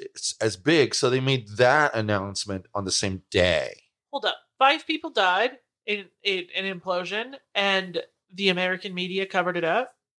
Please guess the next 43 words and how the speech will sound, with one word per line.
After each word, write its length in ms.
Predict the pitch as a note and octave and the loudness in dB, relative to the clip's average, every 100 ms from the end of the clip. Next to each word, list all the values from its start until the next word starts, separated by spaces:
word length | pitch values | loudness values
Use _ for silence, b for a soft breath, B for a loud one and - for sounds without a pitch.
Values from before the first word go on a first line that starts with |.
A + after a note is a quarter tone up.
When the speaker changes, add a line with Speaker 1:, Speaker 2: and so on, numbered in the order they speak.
| _ F3+ | _ 0
Speaker 2:
No, 300 | E3 C#3+ - - | 2 0 -6 0
Speaker 1:
The, 80 | |
Speaker 2:
the 60 | A#2+ | 4
Speaker 1:
the 60 | C3 | 6
Speaker 2:
American 180 | F3 B2+ | 4 4
Speaker 1:
Navy. 100 | F2 | 2
Speaker 2:
Navy 340 | F3+ A#3 - F#3 | 4 4 2 -4
covered 300 | F#3+ E3 E3 | -4 -4 -2
it 60 | |
up 180 | E3 E3+ - | -2 -2 0
at 60 | |
Speaker 1:
Yeah. 80 | C#3+ | 0
Speaker 2:
the 80 | F3 | 0
orders 300 | F#3 F#3 F3 | -2 -4 -10
of 120 | F3+ | -14
the 80 | F3 | -4
Biden. 400 | E3+ E3 G3+ B3 _ _ _ _ _ _ _ _ _ _ _ _ | -2 -2 -4 -8 _ _ _ _ _ _ _ _ _ _ _ _
Speaker 1:
I'm 300 | - B2 G3 | -4 -4 -4
not 240 | F3+ F2+ - | 0 0 0
saying 400 | F#2 E2 E2 E2+ | -4 -4 -4 -2
who. 220 | F2 G#2 | 0 2
I 140 | G2 | 2
said 180 | G2+ G#2+ | 2 2
a 60 | A2+ | 2
certain 280 | A#2+ A2+ A2+ | 2 0 -2
somebody 680 | - A2 C3 F2 C#2+ C3 - _ _ _ _ _ _ _ _ - | 0 2 4 2 0 -8 -10 _ _ _ _ _ _ _ _ -4
was 120 | G#2+ | 2
about 260 | G#2+ G#2+ G#2+ | 6 4 4
to 40 | |
be 160 | A2 A#2+ | 0 0
indicted, 580 | A#2 D#2 D#2+ E2 G2+ | 0 -2 -2 -4 -2
and 200 | G#2 E2+ | -2 0
they're 180 | E2+ F2+ | 2 4
related 720 | G2+ F#2+ G2 B2 G2+ D#2+ F#2 _ | 4 4 6 6 4 0 -2 _
to 120 | A2 | 0
a 60 | A2 | 0
certain 320 | - G2 A2 | 2 -2 -2
somebody 760 | - C3 D3 E2+ - F2 B2 b b _ | 4 4 4 -2 -4 -6 -8 b b _
who 300 | C3 B2+ B2+ | 0 2 2
wanted 440 | A2+ A2+ A#2 C#3 C3 | 2 2 2 -2 -2
to 120 | B2+ | -4
slow 420 | - A2+ G#2 A2+ C3 | 0 4 6 6 4
down 480 | F#2 F2 F2 G#2+ | 4 2 0 -4